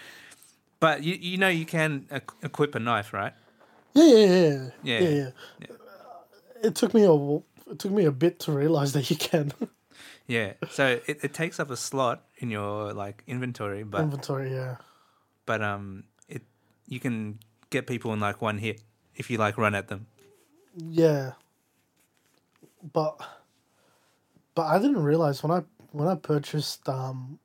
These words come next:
Speaker 2: Black Ops, I got it on a sale, right? Oh, no, Black Ops. Yeah, Black Ops. It is Black Ops. Um, when I purchased it on a sale, it came with, like, and it came, like, I purchased the Ultimate Edition.
Speaker 1: Hmm.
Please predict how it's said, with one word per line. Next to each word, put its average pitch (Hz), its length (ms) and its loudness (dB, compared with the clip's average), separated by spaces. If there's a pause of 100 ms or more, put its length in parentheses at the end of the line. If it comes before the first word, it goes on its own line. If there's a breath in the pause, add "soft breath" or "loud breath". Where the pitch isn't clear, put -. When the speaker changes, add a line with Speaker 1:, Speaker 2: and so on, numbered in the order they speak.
(500)
Speaker 2:
Black 139 240 -6
Ops, 139 220 -8
I 156 100 -2
got 165 160 2
it 202 60 4
on 175 120 0
a 135 60 -6
sale, 135 600 -8
right? 139 180 -12
Oh, 165 80 2
no, 143 100 -2
Black 131 240 -12
Ops. 160 140 -12
Yeah, 156 100 0
Black 151 240 -4
Ops. - 240 -14
It 190 80 -2
is 185 100 2
Black 131 240 -10
Ops. - 260 -16 (500 loud breath)
Um, 139 460 -4 (1600)
when 165 200 -2
I 170 80 2
purchased 165 540 0
it 139 260 -6
on 147 140 -4
a 135 60 -4
sale, 143 500 -6 (960)
it 151 160 -4
came 190 300 0
with, 190 260 -2
like, 147 360 0 (880)
and 147 200 -4 (260)
it 151 100 -14
came, 180 340 -2 (240)
like, 143 220 -2
I 156 60 2
purchased 190 420 -2
the 170 80 0
Ultimate 143 560 -4
Edition. 185 400 -4 (680)
Speaker 1:
Hmm. 123 200 -10